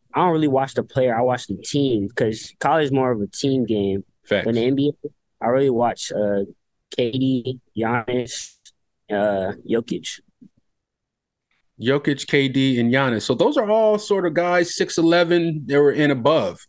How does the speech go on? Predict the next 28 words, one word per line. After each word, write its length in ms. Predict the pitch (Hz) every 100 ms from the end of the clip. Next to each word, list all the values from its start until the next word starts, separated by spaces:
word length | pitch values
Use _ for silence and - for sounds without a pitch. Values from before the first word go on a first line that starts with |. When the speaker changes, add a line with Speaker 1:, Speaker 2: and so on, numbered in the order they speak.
| 123
Speaker 2:
Are 100 | 127
there 160 | 151
any, 200 | 151 170
is 180 | - 131
there 100 | 180
anybody 500 | 202 202 190 196 202
around 380 | 180 170 175 170
your 180 | 170 185
height, 400 | 180 170 190 -
six 340 | - - 160 -
three, 280 | 165 180 185
six 260 | 151 143
five, 400 | - 165 165 165
six 240 | 165 139 -
seven, 300 | 160 165 170
that 180 | 143 -
you 100 | 160
like, 300 | 160 170 170
that 220 | 120 120 -
you 80 |
see 200 | 151 -
play? 280 | 160 165 185 240 _ _ _ _ _ _ _ _
Speaker 1:
Ja 180 | - 113
Morant, 560 | 117 110 117 120 117 - - - 92
uh, 220 | 95 92
Steph 340 | 92 - 113 110
Curry, 540 | - 120 120 120 120 - _ _ _ _ _ _ _ _ _
Luka. 480 | 110 135 131 135 139